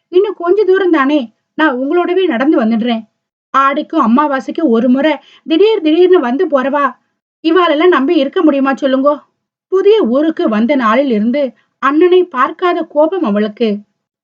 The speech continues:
"ஏய் தேனு, உன்கிட்ட சொல்லிட்டு தானே போனேன்,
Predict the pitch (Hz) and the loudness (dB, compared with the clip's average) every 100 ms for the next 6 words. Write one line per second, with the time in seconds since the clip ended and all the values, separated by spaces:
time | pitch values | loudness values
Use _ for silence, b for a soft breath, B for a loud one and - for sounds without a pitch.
0 | - 294 277 254 269 285 202 202 b b | -4 -2 -2 0 0 0 -4 -8 b b
1 | 285 302 359 370 330 370 370 320 320 349 | -2 0 0 0 2 2 2 2 2 2
2 | 262 247 247 | 0 -2 -4